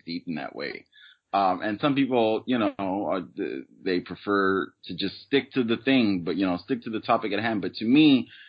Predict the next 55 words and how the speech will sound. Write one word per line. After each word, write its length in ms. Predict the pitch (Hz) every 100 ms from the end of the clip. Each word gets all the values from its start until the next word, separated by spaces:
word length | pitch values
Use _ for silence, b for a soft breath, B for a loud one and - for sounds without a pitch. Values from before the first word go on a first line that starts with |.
| B B
the 180 | 123 131
topic 360 | - 175 170 147
at 120 | 135
hand, 420 | 143 156 143 127
you 140 | 113 127
know, 80 |
when 180 | 123 127
you're 80 | 139
talking 260 | 135 156 151
about, 280 | 127 117 -
you 120 | 123
know, 160 | 113 110
<laughs> 40 |
pop 260 | - 131 -
culture 360 | 156 123 135
and 140 | 120 113
movies 320 | 123 123 117
and 160 | 113
comic 280 | 113 117 117
books 180 | 110 104
and 80 | 120
whatnot, 240 | 117 110 B B B
that 260 | 147 185 160 _ _ _
on 120 | 170
its 140 | 165 - -
own, 220 | 214 226
that 180 | 196 165
really 200 | 196 190
doesn't, 420 | 147 180 185 185 _ _ -
you 120 | 175
know, 280 | 160 156 - _ _ _ _ -
carry 260 | - 185 185
a 40 |
lot 160 | 170 170
of 80 | 147
weight. 380 | 127 196 262 -
It, 160 | 131 -
it's, 200 | 127 - -
it, 160 | 139 -
there, 200 | - 139 127 131
we 160 | 131 156
all 200 | 180 175
have 240 | 160 156
our 120 | 143
individual 460 | 139 143 131 135 131
stories 380 | - 120 135 123
and 140 | 110
reasons 340 | 113 117 120 110 -
why 320 | 107 110 117
we, 300 | 107 90 90
we 220 | 113 104 104
connect 380 | - 104 117
to 60 | -
these 200 | 98 90 -
things. 280 | 82 80